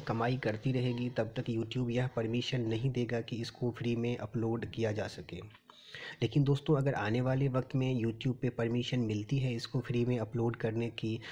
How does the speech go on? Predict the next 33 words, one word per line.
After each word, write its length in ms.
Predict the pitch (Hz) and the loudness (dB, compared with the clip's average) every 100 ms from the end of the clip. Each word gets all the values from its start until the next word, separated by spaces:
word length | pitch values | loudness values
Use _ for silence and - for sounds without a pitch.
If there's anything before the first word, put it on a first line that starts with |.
| - - | -8 -4
तो 80 | |
मैं 140 | 113 110 | 0 2
ज़रूर 300 | 110 110 127 | 2 2 2
चाहूँगा 480 | - 120 120 117 117 | 2 0 0 0 -2
कि 180 | 117 120 | -2 -2
यह 160 | 117 120 | 0 0
film 300 | - 117 110 | 0 -2 0
मैं 140 | 117 | 0
आपके 320 | 110 104 - 113 | 0 -2 -2 -2
लिए 220 | 110 113 | -2 -2
free 240 | 110 110 | -2 -2
में 180 | 110 113 | 0 -2
upload 440 | 113 110 107 110 110 | -4 -4 -2 -2 -2
कर 180 | - 104 | -4 -6
सकूँ। 360 | - 87 95 92 - - _ _ - _ _ _ _ _ _ _ _ - - - - - - _ _ _ - _ _ - _ - | -6 -8 -8 -10 -14 -20 _ _ -20 _ _ _ _ _ _ _ _ -20 -20 -20 -20 -20 -20 _ _ _ -20 _ _ -20 _ -6
इसीलिए 320 | 131 151 151 | 2 4 6
दोस्तों 300 | 147 - 147 | 4 2 0
इस 140 | 135 | 0
channel 320 | - 110 120 131 | 0 0 0 0
को 200 | - 135 131 | 0 0 0
आप 200 | 131 117 | 0 -2
ज़रूर 320 | 113 117 131 | -2 -2 -2
subscribe 540 | - 120 - 120 120 120 | -2 -4 -4 -2 -2 -2
कर 100 | 117 | -4
लें 280 | 110 117 127 - - | -2 -2 -4 -4 0
और 340 | 117 120 120 - - _ _ - - - - 107 | 2 2 0 -6 -20 _ _ -20 -20 -20 -14 -4
बेल 280 | 107 131 139 | 2 2 2
के 160 | - 135 | 2 2
आइकन 320 | 123 131 131 | 2 0 0
को 140 | 131 | 2
दबा 280 | 120 107 107 | 0 2 0
दें 200 | 110 131 - | 0 -2 -2
ताकि 280 | 104 104 | -4 -2